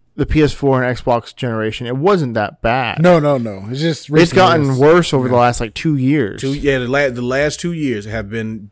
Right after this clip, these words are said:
Speaker 3: they just, I mean, and, okay, so there were always games that were big, right?
Speaker 1: Yeah,
Speaker 3: Sports
Speaker 1: yeah.
Speaker 3: games are always big.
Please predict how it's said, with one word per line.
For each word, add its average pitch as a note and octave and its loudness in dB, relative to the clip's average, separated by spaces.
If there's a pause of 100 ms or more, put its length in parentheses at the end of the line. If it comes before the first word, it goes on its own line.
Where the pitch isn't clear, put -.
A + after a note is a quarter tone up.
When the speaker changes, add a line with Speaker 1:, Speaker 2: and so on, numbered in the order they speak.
Speaker 3:
they A#2 -4
just, A2 -12 (240)
I C3+ -6
mean, F3+ 2
and, G3 0
okay, D3+ 2
so D#3 -2
there F#3 6
were F#3 8
always D#3 2
games C3+ -4
that B2 -4
were A#2+ -6
big, A2+ -4
right? A2 -8
Speaker 1:
Yeah, F3+ 4
Speaker 3:
Sports F3+ 6
Speaker 1:
yeah. D#3+ 4
Speaker 3:
games C#3+ 2
are B2+ 0
always A#2+ -2
big. G#2 -6